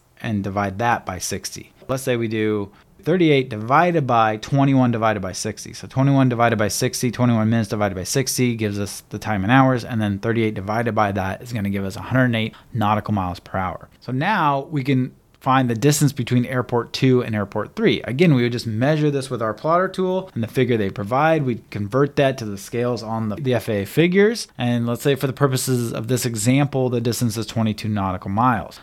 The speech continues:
So now we can have everything we need to calculate time. To get time, we can just rearrange our ground speed equation like we talked about before.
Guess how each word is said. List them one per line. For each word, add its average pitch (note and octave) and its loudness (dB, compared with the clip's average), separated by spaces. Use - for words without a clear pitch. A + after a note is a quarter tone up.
So A#2+ -4
now D3 2
we A#2+ -4
can C3+ -2
have B2+ 0
everything F3+ 2
we D3+ 4
need C3+ 2
to B2 -4
calculate A2 -4
time. B2 0
To C3 -4
get G#3+ -2
time, B2 2
we B2+ 0
can B2+ -2
just A#2 -4
rearrange D3 2
our C3 2
ground A#2+ 0
speed A2 -6
equation A2 -4
like G2 -4
we G2 -8
talked - -6
about F2+ -6
before. - -4